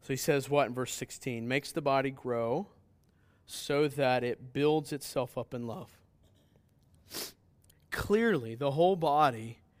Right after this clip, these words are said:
is involved in the process of building, not simply those who are leaders or who are special ministers, right?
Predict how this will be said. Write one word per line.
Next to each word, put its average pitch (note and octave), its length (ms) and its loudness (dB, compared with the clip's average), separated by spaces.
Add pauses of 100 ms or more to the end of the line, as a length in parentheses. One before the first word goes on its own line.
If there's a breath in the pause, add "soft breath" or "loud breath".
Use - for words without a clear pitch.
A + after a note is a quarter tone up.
(480 soft breath)
is C#3 120 -4
involved C3+ 580 4
in C3 60 -4
the C3+ 60 -4
process E3 560 2
of C3+ 180 -6
building, C3 480 2 (360 soft breath)
not E3 260 2
simply E3+ 320 0
those D#3 440 2 (140 soft breath)
who D#3+ 100 2
are E3 120 10
leaders D#3+ 580 2 (260 soft breath)
or D#3+ 100 2
who E3 120 4
are D#3+ 60 4
special D#3 360 -2
ministers, D3 580 -2
right? C#3+ 180 -2